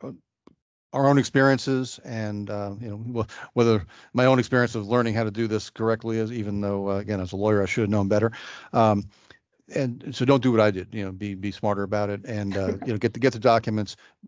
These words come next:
Speaker 1: follow the Dominique approach and be the nice parent and say you're doing it,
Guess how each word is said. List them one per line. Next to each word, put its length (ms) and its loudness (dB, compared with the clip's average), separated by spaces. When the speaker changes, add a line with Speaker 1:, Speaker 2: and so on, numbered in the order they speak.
Speaker 1:
follow 280 4
the 80 4
Dominique 400 2
approach 440 -4
and 180 -8
be 260 -4
the 60 -10
nice 400 -2
parent 500 -2
and 80 -10
say 200 -4
you're 160 -4
doing 320 2
it, 160 -2